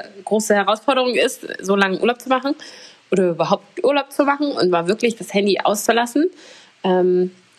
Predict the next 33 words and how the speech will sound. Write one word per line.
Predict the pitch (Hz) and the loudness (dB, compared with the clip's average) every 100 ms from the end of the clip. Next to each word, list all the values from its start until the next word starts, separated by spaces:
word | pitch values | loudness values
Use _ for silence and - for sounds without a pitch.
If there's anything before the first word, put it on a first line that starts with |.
| - | -2
aber | 196 190 180 | 0 2 0
ich | - | 0
merke | 180 180 - | 0 0 -2
einfach, | - 185 170 175 | -2 0 0 -2
wie | - 190 | -2 0
doll | - 196 | 2 2
ich | 190 180 | 2 -2
mich | 175 - | -4 -2
darauf | 165 175 | -2 -2
freue, | - 170 165 175 220 - - - _ _ _ | 0 2 2 2 -2 -6 -20 -20 _ _ _
einfach | - 180 - 190 | -4 -4 -2 0
mal | 196 180 | 0 2
wirklich | 190 190 185 | 0 -2 0
nichts | 185 180 - - - | 0 -2 -6 -10 -8
zu | - | -2
machen. | 165 143 - - _ _ _ _ - - | 0 -2 -4 -12 _ _ _ _ -16 -4
So, | 156 - | -2 0
aber | - 190 190 | 0 0 0
umso | 220 | 0
mehr | 214 220 | 2 0
freue | 220 208 | 0 0
ich | 208 | 0
mich | 202 | 0
dann | 180 - | 0 0
auch | |
schon | 196 202 | 0 0
wieder | 190 | 2
auf | 156 | 0
die | - | -4
Shootings, | - 202 175 180 | -6 0 0 0
die | - | 0
danach | 165 170 180 - | 0 2 0 -2
kommen. | 170 180 220 | 0 0 -2